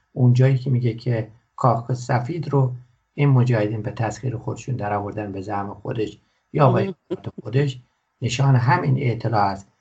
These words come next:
Speaker 1: یعنی می‌خوام بگم که، نمی‌خوایم که شعار بدیم،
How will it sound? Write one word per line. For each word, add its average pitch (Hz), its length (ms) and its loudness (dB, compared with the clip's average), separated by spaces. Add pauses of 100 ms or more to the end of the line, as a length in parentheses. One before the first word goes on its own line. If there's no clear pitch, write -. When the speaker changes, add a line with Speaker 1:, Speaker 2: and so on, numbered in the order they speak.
(200)
Speaker 1:
یعنی 120 140 -2
می‌خوام 127 280 4
بگم 123 280 4
که، 131 300 0 (400)
نمی‌خوایم 123 680 2
که 101 160 -8
شعار 120 380 2
بدیم، 95 320 -8